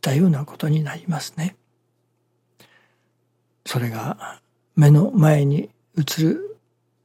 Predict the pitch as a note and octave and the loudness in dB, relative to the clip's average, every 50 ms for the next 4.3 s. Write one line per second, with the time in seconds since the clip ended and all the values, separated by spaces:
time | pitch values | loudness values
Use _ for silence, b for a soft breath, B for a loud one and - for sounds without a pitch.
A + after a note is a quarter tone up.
0 | _ _ _ _ _ _ _ _ _ _ _ - F3+ D#3 D#3 D#3 D3 C3+ G3+ - | _ _ _ _ _ _ _ _ _ _ _ 4 6 6 6 6 4 0 -2 -2
1 | F3 F#3 G3+ - _ _ - - - - _ _ _ _ _ _ _ _ _ _ | -2 -2 -2 -4 _ _ -14 -14 -14 -18 _ _ _ _ _ _ _ _ _ _
2 | _ _ _ _ _ _ _ _ - C#3 C#3+ C#3+ C#3+ C#3 C#3+ D3 D#3 D#3 D#3 D3+ | _ _ _ _ _ _ _ _ 6 8 8 10 10 8 8 6 4 2 0 -2
3 | - D#3 D3 D3 E3 E3 D#3 - E3+ D#3+ D#3+ F3 F3 - - _ F#3 E3 - F3+ | -2 -2 0 0 0 -2 -2 -2 -2 -2 0 -2 -2 -4 -6 _ -6 -4 -4 -4
4 | E3+ - G3+ F#3+ G3+ | -4 -4 -6 -6 -6